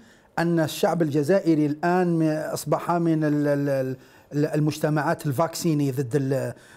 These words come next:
ضد الإرهاب. لماذا؟ وذلك ب-، بسبب التجربة المريرة التي مر بها. يعني الشعب الجزائري في التسعينيات، يعني الأمور كانت غير واضحة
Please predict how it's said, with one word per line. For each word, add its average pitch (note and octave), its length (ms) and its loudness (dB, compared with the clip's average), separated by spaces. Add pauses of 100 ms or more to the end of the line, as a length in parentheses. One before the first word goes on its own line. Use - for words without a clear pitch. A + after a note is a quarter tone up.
(140)
ضد C3+ 240 -2
الإرهاب. D#3 520 -2 (760)
لماذا؟ F#3+ 540 2
وذلك F#3 480 2
ب-، D#3+ 280 -2
بسبب D3 420 0
التجربة E3 500 0
المريرة D#3 420 2
التي D3 280 -2
مر C3+ 280 -4
بها. - 280 -12 (520)
يعني C3+ 140 -6
الشعب D#3 260 -2
الجزائري E3 520 2
في E3 80 -8
التسعينيات، D3 800 0 (580)
يعني E3 500 -2
الأمور F3 460 2
كانت G3 420 -2 (180)
غير E3+ 220 4
واضحة D#3 500 2